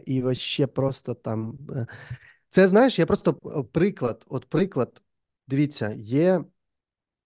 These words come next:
дуже технологічна компанія, яка дуже непогано розбирається в тому, що таке виробництво високотехнологічної продукції. Десять років роботи, це ж ви розумієте, да? Ну, типу,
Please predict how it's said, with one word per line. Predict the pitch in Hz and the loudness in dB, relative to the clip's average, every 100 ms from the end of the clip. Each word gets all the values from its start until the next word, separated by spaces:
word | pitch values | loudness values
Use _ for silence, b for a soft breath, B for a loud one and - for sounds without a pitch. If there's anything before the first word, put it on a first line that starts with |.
| _ 127 | _ -8
дуже | 139 190 196 214 185 | -2 0 2 2 0
технологічна | 156 139 127 135 135 | -4 -2 -2 -2 -4
компанія, | 127 120 120 110 107 - | -4 -2 -2 -2 -6 -6
яка | 113 143 170 185 | 0 2 4 4
дуже | 175 170 214 170 | 2 0 0 2
непогано | 143 139 127 127 120 | 0 0 -2 -2 -4
розбирається | 117 127 147 147 123 | -2 -2 -2 -2 -6
в | |
тому, | 147 139 | -2 -2
що | 123 - 165 | -2 -2 -2
таке | 160 - 131 | -2 -2 0
виробництво | 131 113 120 147 - 180 175 | 0 -2 -2 -2 -2 -2 -2
високотехнологічної | 135 131 - - 139 120 131 - 123 | -2 -6 -8 -10 -6 -4 -4 -4 -4
продукції. | - 117 110 - - - b b b b b b | -2 -2 -2 -6 -12 -14 b b b b b b
Десять | 123 120 180 220 185 | -4 4 4 4 0
років | 190 - 165 | -2 -2 -2
роботи, | 156 110 - | 2 0 0
це | 107 135 | -4 -2
ж | 156 | 0
ви | |
розумієте, | 143 151 139 113 | 0 0 0 2
да? | 156 175 | 2 0
Ну, | 117 | -2
типу, | - | -6